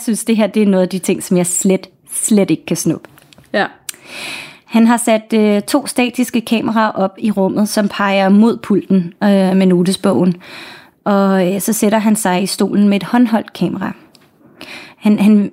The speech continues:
Speaker 1: er meget, han er meget distraheret og, og, og, og sådan virker ekstremt, øh, nervøs. Altså, øh, han har skrevet ind i sådan noget efterredigering med sådan, "Her føltes det som om, at der var nærmest nogen, der sad oven på mig,
Speaker 2: Mm.
Speaker 1: der sådan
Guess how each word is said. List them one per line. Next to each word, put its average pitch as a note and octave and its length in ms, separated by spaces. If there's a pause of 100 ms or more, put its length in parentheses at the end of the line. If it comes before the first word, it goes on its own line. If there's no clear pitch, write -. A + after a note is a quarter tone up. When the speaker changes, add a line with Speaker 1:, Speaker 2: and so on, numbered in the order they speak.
Speaker 1:
er - 40
meget, G#3+ 520 (240)
han G#3+ 120
er A3 40
meget G#3+ 200
distraheret B3+ 680
og, G#3+ 200
og, G#3 120
og, - 220
og G#3 140
sådan G#3+ 300
virker G#3 340 (120)
ekstremt, G#3+ 680
øh, G3+ 400
nervøs. G#3+ 840
Altså, G3+ 640
øh, - 180
han G3 220
har G3 100
skrevet G3+ 420
ind G#3+ 180 (520)
i G#3+ 60
sådan G#3 160
noget F#3+ 200
efterredigering G3+ 880
med F#3+ 100
sådan, G3 160
"Her G3+ 220
føltes G3 440
det G3+ 100
som G3+ 180
om, - 140
at F#3+ 100
der G3+ 80
var F#3+ 80
nærmest F#3 340
nogen, G3 160
der G3+ 80
sad - 440
oven A3 300
på A#3 140
mig, A3 220 (340)
Speaker 2:
Mm. G#3 120
Speaker 1:
der G3+ 160
sådan G#3 240